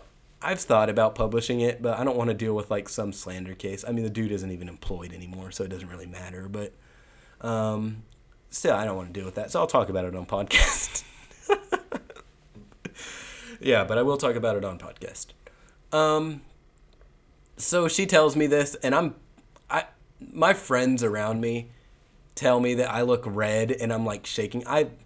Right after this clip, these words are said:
I doubt that. I don't get red unless I'm embarrassed. But I was not embarrassed. I was pissed. And so she tells me this, I'm like, "The story was not incorrect." She goes, "Well, I know her very well, and I know she's not like that." And I'm like, "D-,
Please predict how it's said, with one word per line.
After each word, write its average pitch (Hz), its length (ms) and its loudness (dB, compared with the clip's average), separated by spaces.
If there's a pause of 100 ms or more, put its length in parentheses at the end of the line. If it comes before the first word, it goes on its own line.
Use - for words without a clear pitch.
(160)
I 143 160 0
doubt 98 400 -4
that. 90 260 -10
I 123 80 -2
don't 131 220 0
get 117 240 -2
red 92 520 -8 (220)
unless 117 320 -2
I'm 120 140 2
embarrassed. 92 720 -6 (380)
But 110 420 0
I 123 100 0
was 143 160 0
not 139 160 4
embarrassed. 110 360 0
I 127 100 0
was 147 160 -2
pissed. - 500 -6
And 123 200 0
so 131 380 2 (920)
she 196 80 -4
tells 185 200 4
me 185 80 2
this, 175 200 -4
I'm 175 160 2
like, 165 380 2 (180)
"The 151 120 -4
story 185 300 2
was 170 120 0
not 160 140 2
incorrect." 170 280 -4
She 170 60 -6
goes, 180 140 2 (200)
"Well, 196 440 6
I 196 140 4
know 214 180 4
her 190 120 4
very 196 240 2
well, 170 180 4
and 156 120 2
I 165 60 2
know 180 120 2
she's 180 180 -2
not 170 120 4
like 165 180 2
that." 123 100 4
And 135 100 2
I'm 139 80 4
like, 131 220 0 (1300)
"D-, 208 300 4